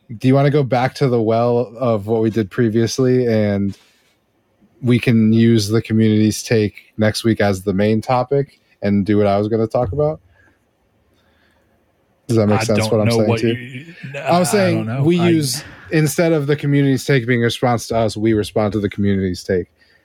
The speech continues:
Speaker 1: because that was what I, like, our main topic
Speaker 2: Take
Speaker 1: is responding to.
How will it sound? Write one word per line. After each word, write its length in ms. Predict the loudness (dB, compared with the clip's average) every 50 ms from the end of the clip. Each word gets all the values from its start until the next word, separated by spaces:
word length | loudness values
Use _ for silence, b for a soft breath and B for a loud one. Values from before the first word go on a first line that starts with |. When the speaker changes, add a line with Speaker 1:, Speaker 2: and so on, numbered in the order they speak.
| b b _
Speaker 1:
because 260 | -2 0 0 0 0
that 120 | 0 0 0
was 180 | 0 -2 -2
what 140 | -2 -2 0
I, 380 | 0 0 0 0 0 -2 -4 -6 -10 _ _ _ _ _ _ _ _ _ _ _ _ _ _ _ _ _ _ _ _ _ _ _ _ _ _ _ _ _ _ _ _ _ _ _ _ _ _ _ _ _
like, 120 | 0 0 2
our 200 | 2 2 2 2
main 200 | 2 2 0 0
topic 320 | 0 -2 -2 0 0 0 0
Speaker 2:
Take 80 | 0
Speaker 1:
is 120 | -2 -2 -4
responding 640 | -6 -8 -4 -4 -2 0 0 -2 -2 -4 -4 -6 -6
to. 80 | -4